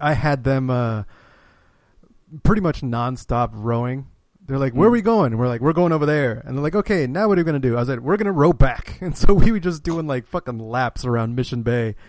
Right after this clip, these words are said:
Speaker 2: Oh,
Speaker 1: um,
Speaker 2: man.
Speaker 1: 'cause I just didn't wanna stop. It's like, nope.
Speaker 2: Yeah.
Speaker 1: I'm gonna, I, I mean, I'm gonna enjoy, I enjoyed rowing the fuck out of the thing, probably because it's the only exercise I've gotten in months.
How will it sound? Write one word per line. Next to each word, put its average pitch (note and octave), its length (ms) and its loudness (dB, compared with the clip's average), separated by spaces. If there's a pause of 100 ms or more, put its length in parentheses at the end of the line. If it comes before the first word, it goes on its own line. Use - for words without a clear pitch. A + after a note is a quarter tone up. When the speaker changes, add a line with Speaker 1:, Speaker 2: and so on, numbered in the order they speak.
(280)
Speaker 2:
Oh, A#2 60 0
Speaker 1:
um, A#2+ 260 0
Speaker 2:
man. B2+ 80 -8
Speaker 1:
'cause B2 100 -4
I D3+ 80 2
just E3 140 2
didn't E3+ 160 6
wanna D3+ 120 4
stop. C3+ 360 -2 (180)
It's B2+ 120 -16
like, A#2+ 100 -6 (140)
nope. D#3 220 0
Speaker 2:
Yeah. - 140 -8
Speaker 1:
I'm D#3+ 80 0
gonna, C#3+ 120 -2
I, D3 240 -10
I - 20 -4
mean, A#2+ 300 -2 (580)
I'm B2+ 140 -4
gonna B2 120 0
enjoy, C3 540 2 (340)
I E3 160 2
enjoyed D3 640 4 (220)
rowing B2+ 340 4
the A#2+ 80 0
fuck B2 280 -4
out A#2+ 100 -2
of A2+ 80 0
the A2+ 40 -4
thing, G#2+ 260 -4
probably E3 280 0
because C3 280 -2
it's A2+ 140 -6
the B2 100 0
only A#2 220 0
exercise A#2 480 -4
I've G#2+ 80 -4
gotten A#2 280 -2
in G#2 120 -2
months. A#2+ 300 0